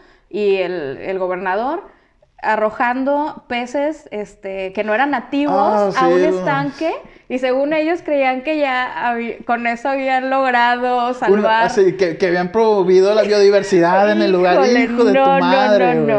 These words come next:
Speaker 2: güey.
Speaker 1: O sea, todos sabemos, si sabes un poquito de ciencias biológicas, y si no lo sabes, cuando tú introduces a una especie que no pertenece a ese lugar, que nosotros le solemos llamar especies exóticas,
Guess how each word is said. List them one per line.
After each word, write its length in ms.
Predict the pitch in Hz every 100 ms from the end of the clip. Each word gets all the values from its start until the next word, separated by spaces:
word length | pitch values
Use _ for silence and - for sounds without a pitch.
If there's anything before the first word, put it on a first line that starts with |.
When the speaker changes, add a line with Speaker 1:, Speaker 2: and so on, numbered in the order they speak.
| 180
Speaker 2:
güey. 100 | - - -
Speaker 1:
O 180 | - 254
sea, 300 | 254 254 233
todos 280 | - 320 415
sabemos, 400 | 403 320 330 359
si 140 | 330 269
sabes 220 | 285 302
un 100 | 311
poquito 480 | 311 311 294 - 285
de 120 | 254
ciencias 520 | 226 247 247 285 285
biológicas, 480 | 254 240 226 233 196
y 60 | 190
si 120 | 196
no 140 | 208
lo 120 | 247 302
sabes, 440 | 285 226 226 262 - _ _
cuando 340 | - 240 233 226
tú 220 | - 330
introduces 680 | 381 370 294 277 311 311 294
a 120 | 277
una 200 | 254 277
especie 560 | 311 311 - 254 262 254
que 120 | 214
no 200 | 208 226
pertenece 640 | 233 392 392 311 254 233
a 20 | 262
ese 100 | 285
lugar, 380 | 247 196 190 196 - _ _
que 80 | 233
nosotros 340 | 226 220 254
le 80 | 302
solemos 440 | 277 254 226 233 269
llamar 380 | 285 214 214
especies 400 | 240 247 226 233 269
exóticas, 640 | 247 214 208 220 240 233